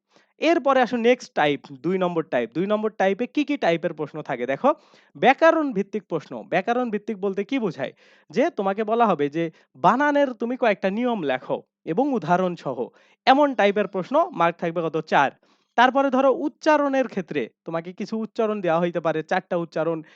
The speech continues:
এইগুলা সঠিক উচ্চারণ লেখো, চার মার্ক। অথবা ব্যাকরণিক কিছু বিষয় যেমন সমাস, কারক, তদ্ধিত প্রত্যয়, কৃত প্রত্যয়, এগুলা নির্ণয়ের জন্য তোমাকে প্রশ্ন দেওয়া হইতে পারে। তো এই জন্য আমরা আমাদের ব্যাচে তোমাদের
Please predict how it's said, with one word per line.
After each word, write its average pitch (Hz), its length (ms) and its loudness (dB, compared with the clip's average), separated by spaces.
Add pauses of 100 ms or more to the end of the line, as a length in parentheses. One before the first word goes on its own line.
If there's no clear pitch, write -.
(180)
এইগুলা 190 340 4
সঠিক 220 320 2
উচ্চারণ 208 300 0
লেখো, 170 300 -2
চার 156 260 0
মার্ক। 147 240 -2 (260)
অথবা 220 440 6 (340)
ব্যাকরণিক 311 560 4
কিছু 233 200 -6
বিষয় 170 300 -2
যেমন 160 240 -4
সমাস, 160 760 0
কারক, 156 460 0 (280)
তদ্ধিত 202 280 0
প্রত্যয়, 175 420 -2
কৃত 240 320 -4
প্রত্যয়, 175 320 -2
এগুলা 247 400 0
নির্ণয়ের 175 500 -2
জন্য 123 320 -6 (240)
তোমাকে 170 280 -4
প্রশ্ন 214 280 -2
দেওয়া 165 180 0
হইতে 160 200 -4
পারে। 123 200 -12
তো - 180 -14
এই 220 140 4
জন্য 269 260 0
আমরা 185 420 2
আমাদের 196 320 0
ব্যাচে 156 280 -2
তোমাদের 156 420 -2